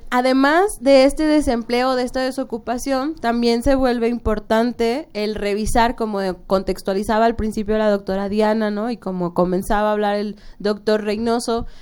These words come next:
eh, respecto a la informalidad laboral. Y aquí tenemos dos indicadores.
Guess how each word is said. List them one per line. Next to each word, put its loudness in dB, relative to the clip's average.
eh, 2
respecto 0
a 0
la 0
informalidad 0
laboral. -2
Y -4
aquí -4
tenemos 0
dos 2
indicadores. -6